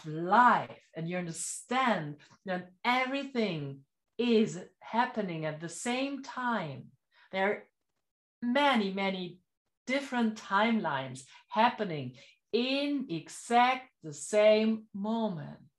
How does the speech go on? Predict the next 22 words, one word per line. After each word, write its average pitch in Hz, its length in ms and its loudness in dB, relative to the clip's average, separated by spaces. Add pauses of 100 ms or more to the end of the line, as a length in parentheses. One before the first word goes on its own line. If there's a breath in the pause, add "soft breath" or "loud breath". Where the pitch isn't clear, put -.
(880 soft breath)
And 190 260 -4
if 330 340 -6
you're 214 240 2
aware 208 300 0
of 151 180 -6
that, 160 380 -2
that 151 200 -8
you 262 320 -2
are 156 240 0
a 151 80 -6
quantum 277 680 -2
being 214 420 -4
having 180 380 -4
a 156 100 -6
human 233 420 0
experience, 277 840 -6 (480)
what 277 180 4
is 202 160 -2
the 160 120 -8
problem 156 720 -10 (640)
to 147 100 -14
die? 202 380 -16